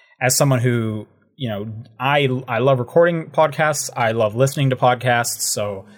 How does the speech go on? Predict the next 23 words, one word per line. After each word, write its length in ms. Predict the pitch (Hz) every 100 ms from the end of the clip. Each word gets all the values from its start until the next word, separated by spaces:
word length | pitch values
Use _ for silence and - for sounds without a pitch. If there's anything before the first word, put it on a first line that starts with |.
| - _ _ 113
you 80 |
know, 160 | 107 101
I 160 | 123 131
would 140 | 135
think 200 | 135 113
it's 140 | 113 -
weird 360 | 110 101 95 _ _ _ _ _ _ _ _ - _
if 220 | 139 117 - 127
the 100 | 110
podcast 460 | 120 113 117 107
I 100 | 117
was 140 | 113 110
listening 300 | 101 101 98
to 140 | 101
on 100 | 104
a 60 | 101
weekly 340 | 104 101 101
basis 640 | 95 92 - 95 - - _ _ _ _ _ _ _ -
just 240 | 110 -
didn't 320 | 117 110 107 -
really 220 | 131 107 98
say 280 | - 107
something. 600 | 110 113 110 117 107 107